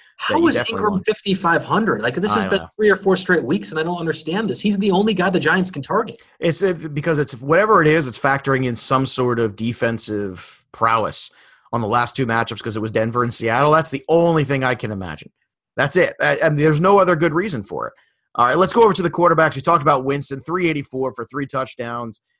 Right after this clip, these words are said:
Speaker 2: Look, I mean, it's tremendous. And, uh, and the ownership was low because of the injury, because of the matchup.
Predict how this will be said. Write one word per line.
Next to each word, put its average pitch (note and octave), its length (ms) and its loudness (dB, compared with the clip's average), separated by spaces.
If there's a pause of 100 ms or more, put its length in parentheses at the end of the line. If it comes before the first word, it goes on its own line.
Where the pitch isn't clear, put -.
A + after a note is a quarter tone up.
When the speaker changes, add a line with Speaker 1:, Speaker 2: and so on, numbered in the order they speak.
(220)
Speaker 2:
Look, C#3+ 220 2 (240)
I A#2+ 60 -4
mean, B2 200 -6
it's - 200 -16
tremendous. D#3 480 -2
And, C#3+ 160 -6
uh, C3 180 -2
and C3+ 140 -4
the C3 80 -2
ownership D#3+ 400 0
was C#3+ 160 -4
low E3 240 4
because C#3 400 -4
of B2 80 -8
the A#2 140 -6
injury, D3+ 340 -2
because B2 340 -8
of A#2+ 80 -10
the A2+ 60 -10
matchup. C#3 480 -4